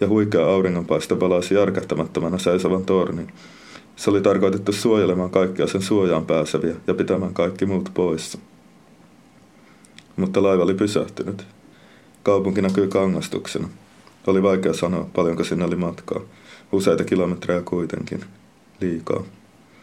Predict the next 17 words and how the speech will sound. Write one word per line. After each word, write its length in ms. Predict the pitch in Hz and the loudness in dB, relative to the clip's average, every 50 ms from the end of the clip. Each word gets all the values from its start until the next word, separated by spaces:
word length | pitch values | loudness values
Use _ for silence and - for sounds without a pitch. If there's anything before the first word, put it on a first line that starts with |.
| - - - - - - - - - - - - - - - - - - _ _ - | -20 -20 -20 -20 -20 -20 -20 -20 -20 -20 -20 -20 -20 -20 -20 -20 -20 -20 _ _ -2
Jonkin 320 | 104 101 98 90 98 - | 0 2 2 2 2 2
aikaa 280 | 92 87 85 - 104 98 | 2 2 2 2 4 4
juopunut 420 | 107 104 98 98 107 95 95 95 | 4 4 2 2 2 0 0 0
seurakunta 480 | - 110 98 95 87 - - 87 90 95 | 2 2 2 2 2 0 -2 -2 0 0
jaksoi 320 | 90 90 - - 98 87 | 0 0 0 0 -2 0
tuijottaa 400 | - 101 98 95 95 95 - 92 | 0 2 0 0 0 0 0 0
näkymään 440 | 92 95 92 95 98 92 87 85 87 | 0 0 2 0 0 0 0 0 0
mykistyneen. 640 | 95 92 92 82 - - - - 73 80 80 85 - - - - - - - - - - - - - - - - - | -2 -2 -2 -2 -4 -4 -4 -4 -2 -2 -2 -4 -6 -12 -14 -20 -20 -20 -20 -20 -20 -20 -20 -20 -20 -20 -16 -8 -6
Mutta 200 | 95 95 95 107 | -4 -2 0 0
pilvet 360 | 95 117 107 104 95 95 92 | 2 2 2 2 2 2 2
olivat 280 | 85 92 90 95 95 98 | 2 2 2 0 0 0
taas 300 | - 98 95 95 95 101 | 2 0 2 0 0 0
liikkeessä. 600 | 101 95 87 90 - - 80 80 - - - - - - - - - - - - | 2 2 0 -2 -2 -2 -2 -2 -2 -4 -8 -10 -12 -12 -20 -20 -20 -14 -8 -6
Ne 80 | 90 | -4
peittivät 440 | 85 - 101 98 95 95 92 98 95 | 0 2 2 2 2 2 0 0 0
korkeimman 480 | - 104 104 107 104 98 90 95 92 92 | 2 0 2 2 2 0 0 0 0 0
tornin, 440 | - 101 101 95 90 85 85 90 | 2 2 2 2 2 0 -4 -6